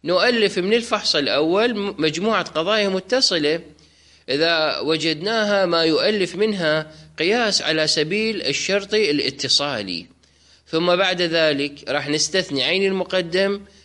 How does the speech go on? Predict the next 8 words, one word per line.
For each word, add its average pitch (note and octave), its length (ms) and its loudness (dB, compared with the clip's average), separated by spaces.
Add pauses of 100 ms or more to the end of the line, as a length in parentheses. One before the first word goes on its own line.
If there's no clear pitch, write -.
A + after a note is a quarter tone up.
(160)
ونقيض C3 480 0
التالي F3 500 0
من D3+ 140 0
كل D3+ 240 0
من C#3 200 0
هذه D3 340 -2
القضايا C3+ 480 -2
المؤلفة، F#3+ 760 -2